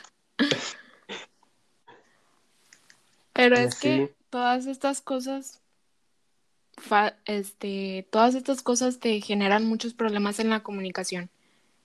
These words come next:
Speaker 1: Yo creo que ya cuando estás en este punto donde discutes mucho, minimizas los sentimientos de la persona,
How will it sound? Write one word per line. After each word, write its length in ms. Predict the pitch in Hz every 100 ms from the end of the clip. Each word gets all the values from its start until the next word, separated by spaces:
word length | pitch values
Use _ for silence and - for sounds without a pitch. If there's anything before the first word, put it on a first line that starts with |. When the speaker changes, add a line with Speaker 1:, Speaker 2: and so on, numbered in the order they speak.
| -
Speaker 1:
Yo 120 | 220
creo 180 | 226 254
que 300 | 262 262 -
ya 260 | - 208 208
cuando 220 | 233 247
estás 220 | 240 233 240
en 100 | 247
este 180 | 240 240
punto 420 | 233 220 226 233
donde 580 | 220 202 190 185 180 -
discutes 560 | 202 - 202 202 214 214
mucho, 680 | 220 233 - 233 233 233
minimizas 720 | 233 202 196 190 185 208 214 -
los 140 | 202
sentimientos 480 | 196 190 190 190 202
de 80 | 214
la 160 | 196
persona, 720 | 185 175 214 220 220 226 226